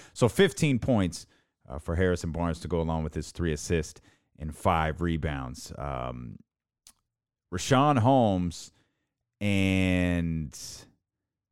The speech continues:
uh, Bogdan Bogdanovic led the way with turnovers. <laughs> Those guys were just kinda chucking the ball all over the place. Richaun Holmes, you kinda, that's kinda par for the course. Not necessarily turnovers. Remember, he, he,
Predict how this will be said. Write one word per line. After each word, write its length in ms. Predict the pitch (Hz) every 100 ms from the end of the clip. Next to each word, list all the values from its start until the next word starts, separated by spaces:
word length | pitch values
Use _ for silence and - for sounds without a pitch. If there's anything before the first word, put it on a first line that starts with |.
| -
uh, 120 | 85
Bogdan 460 | 95 120 117 120 107
Bogdanovic 600 | 107 95 107 90 82 92
led 160 | 104
the 60 | 90
way 200 | 95 98
with 160 | 82
turnovers. 540 | - 87 73 58 58 - 80 87
<laughs> 160 | -
Those 340 | 90 87 101 92
guys 300 | 107 110 95
were 100 | 92
just 260 | 82 87
kinda 220 | - 87 80
chucking 280 | 90 90
the 40 | 82
ball 340 | 80 85 80 - _ _ _
all 240 | 82 90 87
over 200 | 87 80
the 80 |
place. 260 | 76 80 76
Richaun 340 | 107 90 180
Holmes, 300 | 151 151 135
you 60 | 110
kinda, 160 | 139 113
that's 160 | 120
kinda 180 | - 117
par 240 | 92 110
for 80 | 107
the 80 | 95
course. 320 | 95 107 110 - - -
Not 160 | 117 143
necessarily 560 | 135 113 - 123 113 98
turnovers. 400 | 113 110 98 87
Remember, 320 | 98 107 -
he, 440 | 65 90 98 110
he, 320 | - 101 110